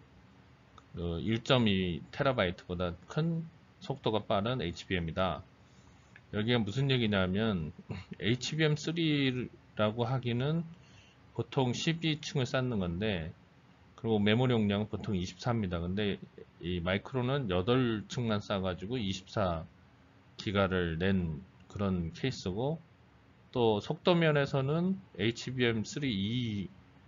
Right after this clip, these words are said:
이보다 좀 더 빠르고, 요런 게 이제 좀 특이한 특징입니다. 그리고 삼십육 기가에서 십이 층을 쌓았을 경우에는,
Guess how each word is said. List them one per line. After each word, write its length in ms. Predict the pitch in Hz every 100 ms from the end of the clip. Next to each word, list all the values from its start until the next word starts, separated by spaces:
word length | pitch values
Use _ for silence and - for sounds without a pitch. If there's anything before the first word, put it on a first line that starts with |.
| - - - - - - - -
이보다 220 | 110 107
좀 220 | 127 123
더 140 | 110 -
빠르고, 580 | 127 131 113 73 71 - - - - - - - - - -
요런 300 | 98 127 139
게 160 | 131 101
이제 200 | 92 90
좀 220 | 95 87
특이한 340 | - 139 123 104
특징입니다. 720 | - - 143 107 78 73 73 - - - - - - - - - - - - - - - _
그리고 520 | - 113 120 143 147 147
삼십육 600 | - 185 185 175 151 -
기가에서 460 | 113 110 101 120
십이 280 | 113 - 160
층을 260 | - 127 117
쌓았을 400 | 131 - 127 -
경우에는, 680 | 98 90 87 85 123 156